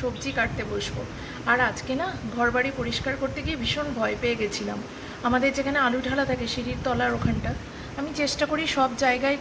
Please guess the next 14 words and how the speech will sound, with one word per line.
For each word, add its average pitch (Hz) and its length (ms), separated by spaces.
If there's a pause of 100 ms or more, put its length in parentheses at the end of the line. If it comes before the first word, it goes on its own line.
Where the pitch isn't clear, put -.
খুব 277 120
সুন্দরভাবে 254 580
সব 247 240
সময় 262 300
পরিচ্ছন্ন 247 480
রাখার। 233 360 (640)
তো, 262 400 (120)
উম, 226 460
যাই 269 280
হোক, 302 200 (460)
আলু 254 280
পচেও 277 320
ছিল 302 240
আর 330 160